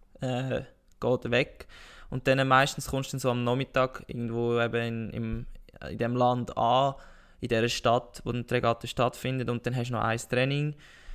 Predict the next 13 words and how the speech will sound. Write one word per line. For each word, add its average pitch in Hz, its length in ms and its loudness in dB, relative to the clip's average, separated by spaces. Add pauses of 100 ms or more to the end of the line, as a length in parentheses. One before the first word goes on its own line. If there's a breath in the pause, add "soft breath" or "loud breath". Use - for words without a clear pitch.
(460 soft breath)
Nachher 151 280 6
gehst 135 240 6
du - 40 -4
ins - 100 -4
Hotel 165 600 4
und 151 220 0
dann 156 200 6
fängt 147 240 0
es - 60 -6
eigentlich 131 340 4
an 151 260 6
mit 131 200 -2
das, 127 200 -4